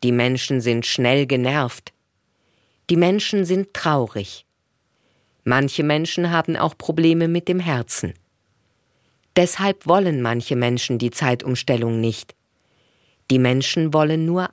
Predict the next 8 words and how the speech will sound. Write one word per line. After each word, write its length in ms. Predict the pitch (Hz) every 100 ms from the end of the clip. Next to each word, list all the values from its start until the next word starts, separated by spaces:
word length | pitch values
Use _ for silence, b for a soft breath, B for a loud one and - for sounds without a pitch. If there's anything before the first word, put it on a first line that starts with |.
| -
eine 380 | 156 143 123 -
Uhrzeit. 680 | 113 107 - 107 98 - - _ _ _ _ _ _ _ _ _ _
Andere 420 | 135 143 160 170
Menschen 560 | 175 185 196 - 208 190
wollen 300 | 185 185 185
die 140 | 185
Zeitumstellung 920 | - 190 185 - 180 - 185 185 202
schon. 420 | - 214 180 104